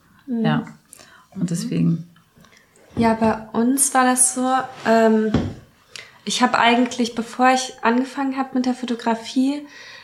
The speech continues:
Speaker 1: hab ich, ähm, ein Jahr lang irgendwie voll einfach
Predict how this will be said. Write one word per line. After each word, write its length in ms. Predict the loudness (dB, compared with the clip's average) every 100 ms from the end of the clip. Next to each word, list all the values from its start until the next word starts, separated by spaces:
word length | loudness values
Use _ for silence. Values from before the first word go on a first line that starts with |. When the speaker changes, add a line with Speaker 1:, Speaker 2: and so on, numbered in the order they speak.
| -4
Speaker 1:
hab 200 | -2 0
ich, 400 | 2 2 0 -2 2
ähm, 380 | 4 4 2 2
ein 420 | 4 4 2 -2
Jahr 400 | 2 4 4 2
lang 420 | 4 4 2 0 -2
irgendwie 360 | 2 2 0
voll 580 | -4 -4 2 4 4 2 -2
einfach 300 | 0 0 0